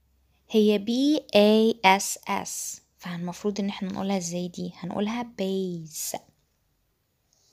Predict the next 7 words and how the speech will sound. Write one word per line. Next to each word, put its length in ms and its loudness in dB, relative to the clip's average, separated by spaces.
base، 640 -4
مش 440 2
pass، 800 2
عشان 420 2
pass 640 6
كده 200 4
هتتقلب 680 2